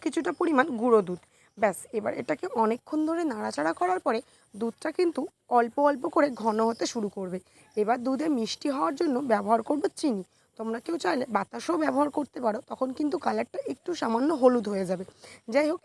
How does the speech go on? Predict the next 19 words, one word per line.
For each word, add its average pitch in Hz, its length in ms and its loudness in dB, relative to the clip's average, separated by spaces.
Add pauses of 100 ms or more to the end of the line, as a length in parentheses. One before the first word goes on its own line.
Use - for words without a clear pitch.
এখানে 254 200 -4 (100)
চিনিটা 247 360 2
দিয়ে 349 180 4
কিন্তু 339 220 4
আমি 269 100 2 (100)
ভালো 208 240 2
করে 285 200 4
দুধটাকে 226 360 -4 (100)
ঘন 233 140 6 (120)
করে 202 220 -2
নেব। 190 120 -6 (400)
এবার 220 300 2
তার 226 200 -4
মধ্যে 254 200 -2 (100)
দিয়ে 349 220 6
দেবো 247 140 4 (200)
আগে 214 200 0
থেকে 302 140 -4 (120)
কুচিয়ে 330 340 2